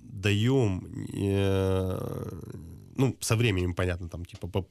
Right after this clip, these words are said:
постепенный переход. Сначала идёт вот этот кост-плюс, который постепенно снижается, но вы получаете доход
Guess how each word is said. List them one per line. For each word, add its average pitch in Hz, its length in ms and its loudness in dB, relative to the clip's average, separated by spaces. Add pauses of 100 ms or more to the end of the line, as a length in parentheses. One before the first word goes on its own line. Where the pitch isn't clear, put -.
постепенный 95 460 -2
переход. 92 360 -4
Сначала 92 440 0
идёт 87 280 -4
вот 95 140 -8
этот 90 220 -4
кост-плюс, 185 440 -2
который 104 320 2
постепенно 117 480 2
снижается, 156 600 2 (640)
но 110 400 6 (320)
вы 101 320 4
получаете 107 760 2
доход 110 680 0